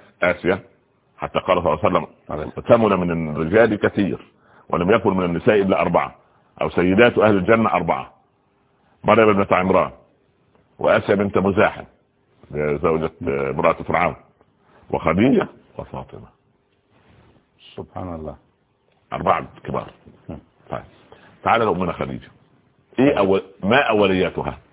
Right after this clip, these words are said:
Speaker 2: كده يكون الرسول متزوج أكثر من تسع نساء.
Speaker 1: هو كان مات عن تسع.
Speaker 2: مات و-، و-، وعلى
Speaker 1: ترك تسع.
Speaker 2: وترك تسع. هو ما تزوج مع السيدة خديجة؟
Speaker 1: لا، لا، لا.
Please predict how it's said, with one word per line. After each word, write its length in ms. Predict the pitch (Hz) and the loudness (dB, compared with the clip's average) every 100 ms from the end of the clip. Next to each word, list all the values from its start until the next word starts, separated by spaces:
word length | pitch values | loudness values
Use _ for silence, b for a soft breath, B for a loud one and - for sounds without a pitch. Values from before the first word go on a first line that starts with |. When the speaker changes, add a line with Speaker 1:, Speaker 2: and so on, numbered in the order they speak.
| _ _ _ _ b b _ | _ _ _ _ b b _
Speaker 2:
كده 100 | 156 | -4
يكون 180 | 160 156 | -2 -2
الرسول 280 | 156 120 139 | -2 -2 -2
متزوج 420 | 127 104 113 107 | -2 -2 -4 -4
أكثر 280 | - - 101 | -8 -8 -8
من 220 | 87 82 | -8 -8
تسع 480 | 107 98 - 69 71 | -8 -10 -10 -10 -12
نساء. 360 | 65 78 - - _ _ _ _ _ | -16 -20 -20 -20 _ _ _ _ _
Speaker 1:
هو 120 | 80 | -8
كان 120 | 80 85 | -4 -2
مات 180 | 104 | 0
عن 160 | 82 78 | -2 -6
تسع. 320 | - - _ _ _ _ _ _ _ _ _ - _ _ - - 65 - | -10 -16 _ _ _ _ _ _ _ _ _ -20 _ _ -20 -20 -18 -8
Speaker 2:
مات 300 | 110 135 139 | -4 -2 -2
و-، 40 | |
و-، 580 | 135 107 92 92 95 71 | -2 -2 -4 -4 -4 -4
وعلى 360 | 87 73 101 110 | -4 -2 0 0
Speaker 1:
ترك 120 | - | -2
تسع. 260 | 76 - - 87 | -8 -10 -14 -8
Speaker 2:
وترك 360 | 95 - 92 | -6 -4 -4
تسع. 260 | - - - - - _ _ b b b b - | -6 -16 -20 -20 -20 _ _ b b b b -2
هو 60 | |
ما 140 | 113 151 | 0 2
تزوج 380 | 147 113 127 104 | 0 -2 -2 -2
مع 100 | 98 | -6
السيدة 280 | - 104 | -6 -8
خديجة؟ 420 | 104 80 73 67 65 | -8 -10 -14 -14 -4
Speaker 1:
لا، 180 | 90 101 | 0 0
لا، 100 | 85 | -2
لا. 140 | 64 | -8